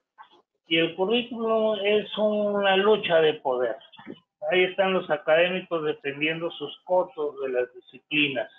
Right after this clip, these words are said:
y entonces, eh, hazle como quieras, cambias el currículum porque me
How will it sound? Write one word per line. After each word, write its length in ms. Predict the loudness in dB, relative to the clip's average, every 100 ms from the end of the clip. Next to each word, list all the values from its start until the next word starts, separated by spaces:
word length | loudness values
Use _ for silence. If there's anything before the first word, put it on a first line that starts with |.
| _ _ _ _ -4
y 100 | -2
entonces, 580 | -2 0 0 0 -2 -2 0
eh, 280 | 2 0 -4 _ _ 0
hazle 360 | 2 2 0 -2
como 280 | -2 -4 0
quieras, 380 | 2 4 2 2
cambias 540 | 0 2 -2 -2 -2
el 160 | -6 -6
currículum 640 | -6 -2 -2 -2 -4 -6
porque 280 | -8 -6 -6
me 280 | -4 -4 -4